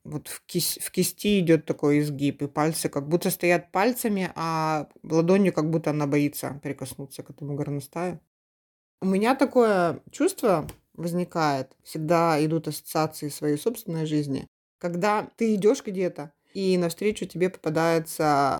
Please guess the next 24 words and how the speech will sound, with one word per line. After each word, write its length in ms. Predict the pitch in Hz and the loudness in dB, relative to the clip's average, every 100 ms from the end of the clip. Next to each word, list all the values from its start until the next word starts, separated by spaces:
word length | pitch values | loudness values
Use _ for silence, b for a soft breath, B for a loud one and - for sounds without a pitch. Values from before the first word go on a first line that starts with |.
| - | -2
люди, 320 | 156 175 160 | 0 0 0
которые 380 | 160 - 151 151 | -2 -2 0 2
зарабатывают 680 | 156 147 151 147 143 143 | 2 2 0 0 -2 -2
на 100 | 151 | -2
жизнь 380 | 151 202 233 220 | 0 2 2 2
тем, 260 | - 170 185 | 2 0 0
что 560 | - - 156 143 135 _ - | -4 0 2 2 0 _ -4
дают 280 | 175 202 - | 0 0 -2
тебе 120 | 175 | -4
какое-то 340 | 156 175 160 | -2 -2 0
животное, 580 | 175 208 311 285 160 151 _ | 2 2 2 2 -2 -8 _
которое 240 | - 185 180 | -2 2 2
ты 120 | 170 | 2
первый 320 | 160 175 165 | 4 4 6
раз 240 | 156 151 - | 4 0 -2
видишь. 360 | 147 139 - - _ | -2 -2 -6 -10 _
Часто 340 | - 170 170 160 | 0 0 0 0
бывает 420 | 151 147 143 - | 2 2 2 0
это 200 | 147 - | -4 -6
какое-то 500 | 147 - 143 139 147 | -12 -4 -4 0 0
экзотическое 680 | 160 170 - 151 - - 147 | 2 0 0 -4 -6 -4 -4
животное. 560 | 151 139 139 139 - - _ _ | 0 -2 -4 -8 -10 -14 _ _
И 60 | 226 | -2
говорят: 400 | 208 185 151 | 2 2 0